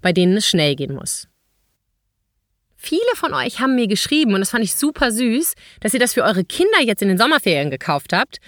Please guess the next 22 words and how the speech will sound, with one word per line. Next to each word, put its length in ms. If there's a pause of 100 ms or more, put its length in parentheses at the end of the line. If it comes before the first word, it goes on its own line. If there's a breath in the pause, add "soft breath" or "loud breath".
(160 soft breath)
da 100
ihr 120
teilweise 440
selber 300
noch 180
arbeitet, 720
wenn 100
die 80
Kids 240
dann 140
aber 120
mittags 400
Hunger 280
bekommen 480 (240 loud breath)
und 180
ihr 100
euch 200
so 160
das 160
mühsame 360
Vorkochen 600
spart 440